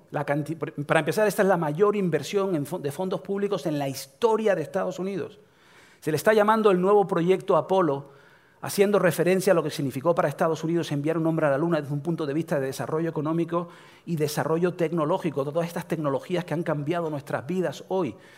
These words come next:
el microchip, el semiconductor, la fotovoltaica, la eólica, el wifi, internet, ordenadores, hoy han cambiado por completo nuestro mundo y nuestra economía. Vienen de ese momento en la historia de Estados Unidos cuando decidimos enviar un hombre a la Luna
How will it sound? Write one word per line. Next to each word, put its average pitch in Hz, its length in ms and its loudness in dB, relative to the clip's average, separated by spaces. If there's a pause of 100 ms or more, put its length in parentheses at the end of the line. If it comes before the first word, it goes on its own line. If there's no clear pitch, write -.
(180)
el 151 120 -2
microchip, 147 720 -4 (340)
el 147 100 -2
semiconductor, 147 960 2 (360)
la 156 100 2
fotovoltaica, 147 1000 2
la 143 160 4
eólica, 160 600 4
el 147 100 2
wifi, 156 520 2 (100)
internet, 185 640 4 (100)
ordenadores, 175 760 4
hoy 208 360 6 (100)
han 196 220 4
cambiado 190 640 4
por 180 160 0
completo 175 480 2
nuestro 139 280 -4
mundo 185 340 4
y - 20 -2
nuestra 151 240 -4
economía. 156 520 0
Vienen 175 340 0
de 190 80 -2
ese 185 240 0
momento 185 540 2
en 165 60 0
la 151 60 0
historia 185 440 2
de 165 60 0
Estados 175 400 -2
Unidos 180 340 -2
cuando 147 200 -4
decidimos 165 480 -4
enviar 156 300 -2
un 147 80 -4
hombre 160 240 -2
a 147 40 -2
la 139 100 -2
Luna 151 380 0